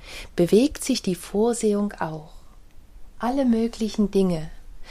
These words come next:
die sonst nie geschehen wären, geschehen, um einen zu helfen. Ein ganzer Strom von Ereignissen wird in Gang gesetzt. Durch diese Entscheidung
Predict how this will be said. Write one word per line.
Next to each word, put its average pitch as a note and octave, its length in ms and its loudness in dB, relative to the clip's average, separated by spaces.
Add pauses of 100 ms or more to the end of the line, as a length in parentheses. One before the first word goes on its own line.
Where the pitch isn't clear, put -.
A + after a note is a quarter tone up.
(240)
die G3+ 80 2
sonst A#3+ 500 4
nie B3+ 160 4
geschehen G3+ 600 2
wären, D#3 380 -8 (800)
geschehen, B3 800 4
um G3 160 2
einen G#3+ 400 6
zu - 140 -2
helfen. F3+ 640 -4 (1000)
Ein G3+ 160 6
ganzer C#4+ 340 4
Strom B3+ 480 4
von A#3 160 2
Ereignissen F#3+ 880 -2 (160)
wird F3 140 2
in F3 180 -2
Gang D#3+ 260 -4
gesetzt. - 500 -8 (920)
Durch F#3 240 2
diese C#4 340 4
Entscheidung A3+ 840 2